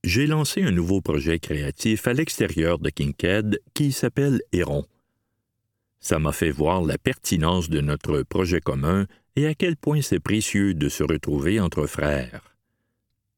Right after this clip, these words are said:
Simon. Migration décrivait nos trajectoires personnelles dans un espace de coming of age identitaire.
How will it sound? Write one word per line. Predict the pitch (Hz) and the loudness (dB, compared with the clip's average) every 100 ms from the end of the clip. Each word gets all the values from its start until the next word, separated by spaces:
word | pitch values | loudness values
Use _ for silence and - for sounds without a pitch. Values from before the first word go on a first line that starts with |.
| _ _ | _ _
Simon. | - - 127 82 - _ _ _ _ _ _ _ | -8 -2 0 0 -4 _ _ _ _ _ _ _
Migration | 87 120 98 76 - 113 120 | 0 2 2 2 0 0 2
décrivait | 82 - 82 73 95 | 0 0 0 2 2
nos | 87 | 2
trajectoires | 80 92 87 80 - 90 87 | 2 0 2 0 0 0 0
personnelles | - 113 - 92 78 82 | 0 -2 0 2 2 2
dans | 92 82 82 | 2 2 2
un | 87 95 | 2 2
espace | 101 - 147 113 | 0 0 0 2
de | 90 | 0
coming | - 113 113 110 120 - | 0 0 2 2 0 0
of | 82 73 - 82 | -2 -2 -2 0
age | 92 101 85 - - | 2 2 -2 -4 -2
identitaire. | 117 104 92 - 73 - 71 69 64 - | 0 0 0 -2 -2 -2 -2 -2 -8 -12